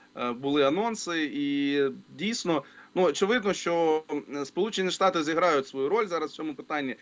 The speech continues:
але пит-, е, зараз, е, нам не так багато літаків і треба, насправді. Е, бо, м, з-, е, йде, с-, скільки запит офіційно, там, е, ми називали близько двохсот літа-, літаків,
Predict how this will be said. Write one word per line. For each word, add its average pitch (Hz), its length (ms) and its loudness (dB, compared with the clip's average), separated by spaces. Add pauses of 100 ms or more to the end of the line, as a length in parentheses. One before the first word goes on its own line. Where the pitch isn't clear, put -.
(240)
але 180 280 2
пит-, 196 180 -6 (140)
е, 160 160 -4
зараз, 196 540 0
е, 160 180 -2 (300)
нам 196 260 0
не 233 60 0
так 233 180 0
багато 214 320 0
літаків 196 380 -6
і - 20 -10
треба, 156 340 0
насправді. 107 540 -10 (300)
Е, 123 80 -4
бо, 170 680 2
м, 139 560 -4
з-, 123 120 -12 (280)
е, 135 60 -4
йде, 165 500 2 (100)
с-, 151 240 -8
скільки 196 300 -4
запит 185 320 0
офіційно, 165 540 -8 (260)
там, 151 260 -2
е, 143 400 0 (400)
ми 156 160 -2
називали 156 680 4
близько 143 400 -4
двохсот 147 340 -6
літа-, 147 300 -2
літаків, 147 400 0